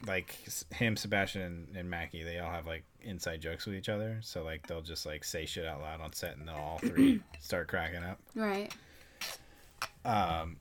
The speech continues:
Speaker 1: <laughs> but it was, like, a scene where he was doing, like, this really serious walk, and then, like, they would cut, <laughs> and, uh, him and I would just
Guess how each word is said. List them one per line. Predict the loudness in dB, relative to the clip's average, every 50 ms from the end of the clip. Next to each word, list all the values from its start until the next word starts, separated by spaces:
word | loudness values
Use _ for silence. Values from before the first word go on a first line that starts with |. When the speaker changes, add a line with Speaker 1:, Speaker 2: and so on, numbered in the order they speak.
| -4 -4 -4 -4 -8 -16 -20 -20 -20 -20 -20 -20 -20 -8 0
Speaker 1:
<laughs> | 2 4 4 2 0 -4 -8 -8 -6 -8 -8 -8 -12 -18 -20 -20 -20 -20 -20 -20 -20 -20 -20 -20 -14 -14 -10 -4
but | 0 0 0 2
it | 2 2
was, | 4 4 6 6
like, | 6 8 8 8
a | 8
scene | 8 6 6 8 8 8 8 8
where | 8 8
he | 8 8 8
was | 6 6 6
doing, | 4 4 4 6 6
like, | 4 4 4
this | 2 2 2 2
really | 2 2 2 2 2 2
serious | 2 2 2 4 4 4 4 4 2 2 0
walk, | 0 2 2 2 2 2 -2 -6 -12 -18 -20 -20 -10 -6
and | -4 -4 -2 -2
then, | -2 -2 -2
like, | -2 -2 -2 -4 -6 -12 -14 -14 -8 -4
they | -2 0 0
would | 0 -2 -4 -6 -6 -6
cut, | 0 2 2 2 2 0 -4 -10 -18 -20 -20 -20 -20 -20 -20 -20 -20 -20 -20 -20 -20 -20 -14 -6 -4
<laughs> | -4 -4 -4 -8 -14 -18 -20 -20 -20 -20 -20 -20 -20 -20 -20 -20 -20 -20 -20 -20 -12 -6 -2
and, | -2 0 0 0 0
uh, | 0 -2 -2 -4 -4
him | -2 0 2 2
and | 4 4 4
I | 4 4 4
would | 0 0
just | -2 -2 -4 -4 -6